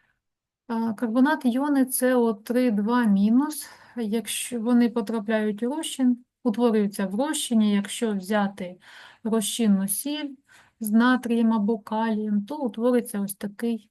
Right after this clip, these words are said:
йон С О три два мінус. За таблицею виявлення йонів треба додати речовину, яка утворює теж йон Аш плюс, тобто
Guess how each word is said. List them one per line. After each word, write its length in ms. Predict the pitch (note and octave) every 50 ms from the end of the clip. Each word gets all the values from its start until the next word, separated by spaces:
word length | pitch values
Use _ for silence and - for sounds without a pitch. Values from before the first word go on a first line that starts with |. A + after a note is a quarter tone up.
| _ _
йон 320 | - G3+ G3+ A#3 B3 B3 A#3
С 140 | - - G#3
О 60 | G3+
три 200 | G3+ G#3+ A3+ A3
два 160 | G3+ G#3 G#3
мінус. 420 | G3 F3+ E3+ F3 E3+ E3+ - - _ _ _ _ _ _ _ _ - - - - - _ _
За 140 | A#3 A3 C#4+
таблицею 680 | D4 D4 D4 C4 C4+ C#4 D4 D4 D4 - B3+ A#3+ A#3+ A3
виявлення 480 | A3+ B3 B3 B3 A#3 A#3 A#3+ A3+ A3+ A#3+
йонів 640 | A#3 G#3+ C4+ D4 E4+ F4 D#4+ D4+ C#4+ C4 B3 - _
треба 300 | - B3 B3 B3 A3 A#3
додати 720 | G3+ A3 G#3 G3+ A#3 A#3 A#3 A3 - A3+ G#3+ G#3 G3+ G3 - _ _ _ _
речовину, 840 | - A3 A3 G#3 - - A#3 G#3+ A3 A3 A3+ B3+ D4+ E4 E4+ E4 E4 _ _ _ _ _ _ _ _ _ _ _ _ _ _ _ _ _ _ _ _ _ _ _ _ _ _
яка 640 | A#3+ A#3 A3 A#3+ - B3 B3 B3 A#3+ A3 - - - _
утворює 600 | - A#3+ A3 - A#3 A3+ C4 C4+ C4+ B3 B3 B3 A#3+
теж 420 | B3 - - B3+ C4 B3 - -
йон 280 | A3 G3+ A#3 B3+ A#3+ A3+
Аш 160 | A#3 G#3 -
плюс, 380 | - - G3+ F#3+ F3 E3+ - -
тобто 440 | - A#3+ - - - B3+ A3+ A#3+